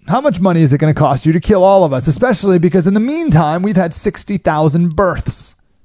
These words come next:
Do the math. Well, Muslim leaders have done the math. There's no way the Muslim world can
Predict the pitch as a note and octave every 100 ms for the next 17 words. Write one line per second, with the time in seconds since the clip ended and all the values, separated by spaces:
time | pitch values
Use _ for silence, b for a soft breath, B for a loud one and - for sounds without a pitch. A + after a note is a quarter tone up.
0 | _ _ _ _ _ _ _ _ _ _
1 | _ _ _ _ _ _ _ _ _ _
2 | _ _ _ _ _ _ _ _ - A#2+
3 | B2+ A#2 G#2 D2+ - - _ _ _ _
4 | _ _ _ _ _ _ _ _ _ _
5 | _ _ _ _ _ _ _ _ _ _
6 | _ _ - A2 A2+ C3 D3 B2+ C3 B2+
7 | A#2 A2+ A2+ A#2 A2 G2+ B2 A#2+ G#2 F2
8 | D#2 C2 - - _ _ _ _ _ _
9 | _ _ _ _ _ _ _ _ _ _
10 | _ _ _ _ _ B2 D3 D#3+ D3+ D#3+
11 | F#3 F3+ E3 A#2+ G#2+ B2+ - _ _ _
12 | _ D#3+ C3 D3 C#3 C3+ B2+ C3 A#2+ A2
13 | - A2+ G#2